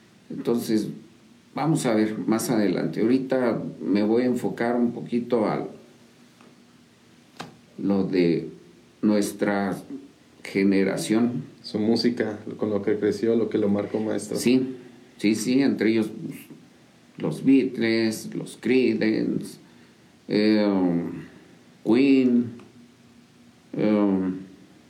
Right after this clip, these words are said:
Speaker 1: eh, y, y otro tipo de música para el alma.
Speaker 2: Fabuloso, maestro.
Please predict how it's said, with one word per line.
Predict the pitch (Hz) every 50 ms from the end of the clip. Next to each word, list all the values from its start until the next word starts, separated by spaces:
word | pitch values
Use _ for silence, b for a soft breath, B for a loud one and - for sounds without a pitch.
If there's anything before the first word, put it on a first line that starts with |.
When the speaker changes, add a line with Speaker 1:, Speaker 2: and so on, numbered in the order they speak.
| - - _ - - b b b b b b b b b _ _ _ _ _ _ _ _ _ - - - - - -
Speaker 1:
eh, | - 120 113 117 117 117 110 110 107 - - - - - - - -
y, | 135
y | 127 139 127 120 120 135 147
otro | 151 - - - 143 131 135 131
tipo | 127 143 135 - 143 139
de | 131 120
música | 110 117 123 127 - - 135 - - 110 101 90 85 69 64 - - B B B B B B B B B B B -
para | - 95 95 95
el | 92 92 98
alma. | 104 107 101 101 104 104 - - - - - - - - -
Speaker 2:
Fabuloso, | - 104 104 101 104 104 107 110 110 110 - 120 107
maestro. | 107 107 107 110 107 - - 120 107 107